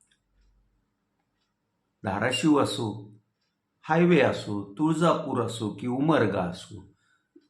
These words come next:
सर्वत्र घडताना दिसतंय. यावरून पोलिसांचा वचक जरा कमी झालाय. पोलिसांना कोणी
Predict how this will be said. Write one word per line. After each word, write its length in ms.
सर्वत्र 600
घडताना 600
दिसतंय. 440
यावरून 600
पोलिसांचा 640
वचक 360
जरा 400
कमी 400
झालाय. 440
पोलिसांना 800
कोणी 640